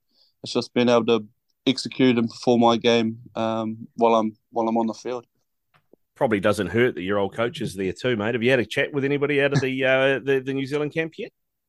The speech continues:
Speaker 1: No, no, not yet, not yet. Haven't seen Rangy in a while now.
Speaker 2: Okay, all right, all right, mate. Well,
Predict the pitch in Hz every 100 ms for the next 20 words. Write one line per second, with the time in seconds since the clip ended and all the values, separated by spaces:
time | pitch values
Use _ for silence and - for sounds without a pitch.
0 | _ - - - _ - 139 127 131 120
1 | 120 120 123 120 117 120 117 - 113 117
2 | 117 123 120 - 117 117 117 113 110 _
3 | - _ _ 123 123 127 127 117 117 170
4 | _ _ _ - 98 113 139 117 104 135
5 | 131 127 123 113 151 135 120 131 147 156